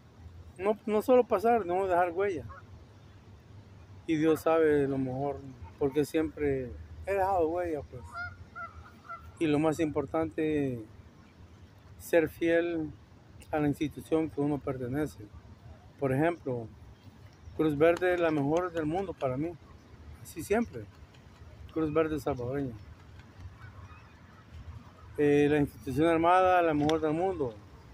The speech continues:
porque ahí me, me, me, me, me,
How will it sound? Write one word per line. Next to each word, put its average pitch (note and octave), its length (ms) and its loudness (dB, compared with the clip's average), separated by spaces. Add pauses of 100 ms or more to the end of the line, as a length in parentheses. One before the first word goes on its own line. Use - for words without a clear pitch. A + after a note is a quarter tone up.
(460)
porque C3 580 -4 (2000)
ahí F3 400 2
me, G#3+ 180 -2
me, F3+ 340 -4
me, D#3+ 240 -2
me, D3+ 280 -2
me, C#3+ 440 -6